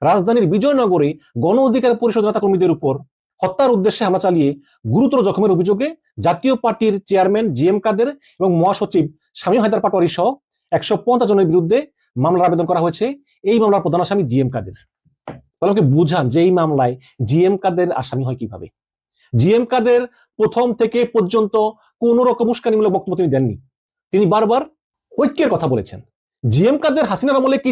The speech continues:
ছিলেন না ছিলেন সেটা তো আছেই, এটা আমি মানি যে জিএম কাদের আসলে ফ্যাসিস্টের দোসর ছিলেন, কিন্তু যেই মামলাটা করা হলো যে নূরকে হত্যার অভিযোগে হামলা, এখানে জিএম কাদের নাম আসে কিভাবে?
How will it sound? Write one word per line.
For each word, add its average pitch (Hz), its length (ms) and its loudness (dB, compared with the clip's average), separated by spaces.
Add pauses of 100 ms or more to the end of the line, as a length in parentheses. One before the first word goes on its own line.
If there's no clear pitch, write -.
ছিলেন 262 220 0
না 233 100 0
ছিলেন 233 200 0
সেটা 196 200 -2
তো 269 60 2 (160)
আছেই, 117 240 -4 (160)
এটা 202 120 -4
আমি 208 140 4
মানি 240 140 2 (100)
যে 208 60 4 (360)
জিএম 196 280 2
কাদের 214 220 2
আসলে 214 240 0 (460)
ফ্যাসিস্টের 190 360 0
দোসর 151 240 0
ছিলেন, 127 180 0 (880)
কিন্তু 277 300 2 (1160)
যেই 277 180 2
মামলাটা 330 320 2
করা 226 180 2
হলো 98 120 -6 (500)
যে 139 240 0
নূরকে 226 280 0 (120)
হত্যার - 260 -2
অভিযোগে 196 260 0
হামলা, 135 220 -4 (640)
এখানে 208 300 0 (100)
জিএম 185 220 2
কাদের 196 220 0
নাম 190 120 0
আসে 175 140 -8
কিভাবে? 143 220 -6